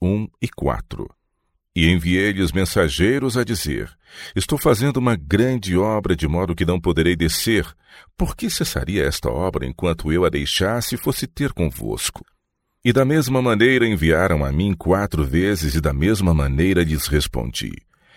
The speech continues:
Então Sambalá, da mesma maneira, pela quinta vez, me enviou o seu moço com uma carta aberta na sua mão." Neemias seis, versos de três a cinco.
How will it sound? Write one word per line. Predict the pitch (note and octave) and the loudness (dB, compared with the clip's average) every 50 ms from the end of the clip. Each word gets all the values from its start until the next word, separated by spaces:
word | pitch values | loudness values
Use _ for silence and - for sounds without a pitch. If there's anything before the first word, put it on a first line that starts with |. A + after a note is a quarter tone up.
| - - - - - | -20 -20 -20 -14 -4
Então | - F3+ F3+ E3+ - B2+ - F#3 E3 | -2 -2 -2 2 2 2 2 2 2
Sambalá, | - - - A2+ D#2+ D2+ C2 B1+ D#2 F#2+ G2 | 2 2 2 4 6 4 6 6 4 4 6
da | E2+ C#2+ | 4 4
mesma | C#2 C#2+ D#2+ G#2+ C#3 B2 A#2+ A#2 | 4 4 4 4 2 2 2 0
maneira, | F#2 D#2 C#2+ C#2 D2 F#2+ A#2+ B2 G2 | 2 2 2 2 2 2 4 2 2
pela | - - D#2+ C#2 C#2 | 4 4 2 2 2
quinta | - - C3+ C#3+ - B2 E2+ | 0 0 -2 2 4 2 2
vez, | C#2+ C#2 F2 A2+ C3+ C#3 B2 G#2+ | 4 4 4 4 4 2 2 0
me | G2+ F2 E2 D#2+ D#2 | 0 2 2 4 2
enviou | C#2 C2+ D2 D2+ F2 G#2 | 2 2 2 2 2 2
o | F#2+ | 0
seu | - - - E2+ C#2+ | 0 2 2 2 2
moço | D2 D2 F2 A2 B2+ B2+ - - C#3 - | 2 2 2 2 2 0 0 -2 -4 -2
com | - G#2+ | 0 0
uma | F#2+ E2 C#2+ C2 - - - | 0 2 0 -2 -2 -4 -6
carta | - - - - - F#2+ D2+ | -4 -4 -4 -2 0 0 0
aberta | B1+ B1+ C2+ D#2+ G#2 A#2+ A#2+ A2 - A#2+ | 0 0 2 2 4 4 2 0 -2 -2
na | G#2 G2+ F2+ | -2 -2 -2
sua | - - G2+ F#2+ E2 | -2 -2 0 0 0
mão." | C#2+ C2 A#1+ G#1 G1+ G1+ - - _ _ _ _ _ _ _ _ _ _ | 0 -2 -4 -4 -6 -6 -8 -12 _ _ _ _ _ _ _ _ _ _
Neemias | - E2 C#2+ C2 B1 B1+ B1+ A#1+ B1 - | -2 0 0 0 -2 -4 -6 -6 -4 -4
seis, | - - - F2+ D#2 F2+ G2 - | -4 0 0 2 2 0 -2 -4
versos | - C2 A#1 A1+ - - C2+ B1+ - | -4 -2 -2 -2 -4 -4 -6 -6 -4
de | - E2 D#2+ | -2 -4 -4
três | - - - C#2+ D2+ E2+ E2 F2 | -4 -4 -6 -4 -2 -2 0 -2
a | E2 | -2
cinco. | - - - - G#2 E2+ E2 - - - | -2 -4 -4 -4 -4 -4 -6 -8 -14 -16